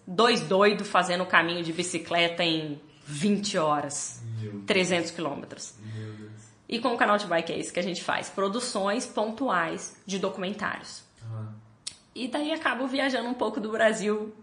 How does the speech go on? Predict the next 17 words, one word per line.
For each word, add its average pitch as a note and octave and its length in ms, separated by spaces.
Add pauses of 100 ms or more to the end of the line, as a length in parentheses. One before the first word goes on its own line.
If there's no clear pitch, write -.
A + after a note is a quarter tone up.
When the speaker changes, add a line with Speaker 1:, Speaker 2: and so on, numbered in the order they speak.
Speaker 1:
de G#3+ 160
bicicleta, A#3 680
não A3+ 100
Speaker 2:
Aham. C4 80
Speaker 1:
adianta, G#3+ 680 (200)
pra A3 160
produzir. G#3+ 640 (400)
E C4 100
agora, C4+ 320
no C4 100
final B3+ 260
de B3+ 180
junho, B3 400
eu A#3 140
embarco A3 640 (120)
pro A3+ 140
Piauí, B3 800